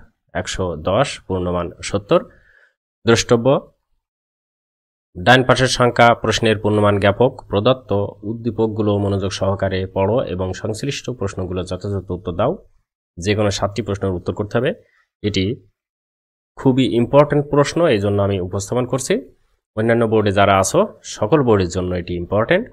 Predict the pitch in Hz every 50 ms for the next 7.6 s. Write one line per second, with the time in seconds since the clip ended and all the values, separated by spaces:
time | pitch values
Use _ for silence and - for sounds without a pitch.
0 | _ _ _ _ _ - _ _ _ _ _ _ _ _ _ _ _ _ _ _
1 | _ _ _ _ _ - - 101 98 98 95 - - 104 110 - - 147 - -
2 | 123 107 104 98 98 - 101 95 - 95 87 92 90 92 90 - 92 87 85 -
3 | 95 92 92 101 104 123 151 208 - - _ _ _ _ _ _ - - 110 -
4 | - 101 92 87 - 98 92 95 95 92 92 87 - - 90 90 101 113 123 123
5 | 131 156 185 - - - _ _ _ _ _ _ _ _ _ _ 101 101 - -
6 | 104 120 127 - 139 143 147 143 139 170 - - - 92 92 90 92 92 90 90
7 | 90 90 90 87 90 98 95 95 90 87 -